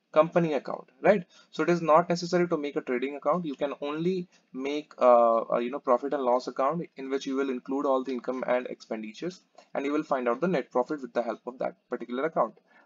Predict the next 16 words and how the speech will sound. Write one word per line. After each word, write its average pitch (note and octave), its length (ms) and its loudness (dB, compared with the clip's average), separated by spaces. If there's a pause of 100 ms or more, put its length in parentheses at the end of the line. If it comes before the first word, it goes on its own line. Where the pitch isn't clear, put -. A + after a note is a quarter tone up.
(140)
right? F3+ 140 2 (120)
So E3 120 -6
this E3 160 -4
is E3 80 -2
the F3+ 140 -2
first C3 280 2
point। - 140 -8 (380)
Now D#3 100 0
the F3+ 120 0
second G#3 320 -2
point C#3+ 220 0
is, A2+ 180 -6 (440)
after D3+ 380 4
net F3+ 120 2 (100)
profit F#3+ 280 2
is F#3+ 100 -2